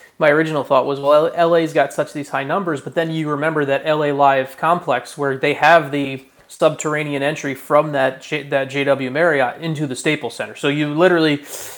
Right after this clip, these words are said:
can live in this complete bubble. Um, so it's, um, I think it's gonna be interesting to see which hub cities get picked. If Dallas gets picked,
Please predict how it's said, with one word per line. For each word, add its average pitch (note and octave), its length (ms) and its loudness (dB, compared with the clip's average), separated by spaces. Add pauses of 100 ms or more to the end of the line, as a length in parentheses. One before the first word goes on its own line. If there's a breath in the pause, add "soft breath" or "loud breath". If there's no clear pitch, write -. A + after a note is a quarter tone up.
(140 loud breath)
can D3+ 160 -6
live D3 360 4
in D3+ 220 -4
this - 440 -6
complete - 380 -10
bubble. B2+ 400 -2
Um, C3+ 280 -6 (340 loud breath)
so G3 220 2
it's, - 440 -4 (240 soft breath)
um, E3 560 2 (440)
I F#3 80 0
think G3+ 260 2
it's F3+ 160 -8
gonna G3+ 160 0
be F3+ 300 2
interesting E3 420 -6
to D#3 80 -6
see E3+ 220 -8
which D#3 180 -6
hub D#3 180 2
cities D3+ 260 -4
get C#3+ 180 -6
picked. D3+ 280 -4
If C#3+ 120 -10
Dallas D#3 340 6
gets - 220 -8
picked, - 480 -6